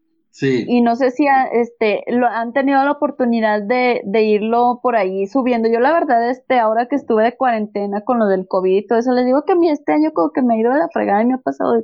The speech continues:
Speaker 2: todo. Entonces, este, como que, eh, en ese entonces que no tenía nada que hacer, me pon-, me puse, este, a ver más un poquito la aplicación.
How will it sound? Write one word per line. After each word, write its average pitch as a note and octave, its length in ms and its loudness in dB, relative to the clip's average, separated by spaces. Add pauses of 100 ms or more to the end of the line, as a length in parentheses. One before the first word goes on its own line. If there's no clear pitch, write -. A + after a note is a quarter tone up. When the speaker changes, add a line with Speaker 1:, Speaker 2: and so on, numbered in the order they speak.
Speaker 2:
todo. G3 240 -4 (420)
Entonces, A#3 580 0
este, C4 400 -2
como A3 340 0
que, G3+ 420 -4 (140)
eh, A#3+ 220 0
en B3 140 0
ese C4 180 0
entonces D#4+ 380 0
que D#4 120 0
no B3 140 0
tenía C#4 280 0
nada B3 260 0
que C4 100 0
hacer, B3+ 260 0
me A#3+ 100 2
pon-, A#3 320 -2
me A3 120 0
puse, A3+ 320 0
este, A#3+ 320 -2
a G3+ 180 0
ver G#3 160 -4
más A3+ 320 -2
un A#3 100 -6
poquito A#3 380 -2
la A3 100 2
aplicación. A3+ 600 -2